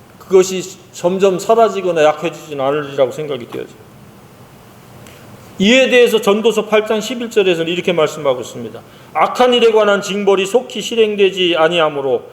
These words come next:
인생들이 악을 행하는 데 마음이 담대하도다." 이렇게 말씀하고 있습니다. 바로 즉각적으로 이는 이로 눈은 눈으로 징벌을 하시-, 해야 되는데, 그 징벌이 서서히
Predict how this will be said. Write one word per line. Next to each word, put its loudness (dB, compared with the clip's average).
인생들이 0
악을 2
행하는 -4
데 0
마음이 2
담대하도다." 0
이렇게 -6
말씀하고 -6
있습니다. -20
바로 2
즉각적으로 0
이는 2
이로 4
눈은 2
눈으로 4
징벌을 2
하시-, -2
해야 0
되는데, -4
그 -2
징벌이 2
서서히 2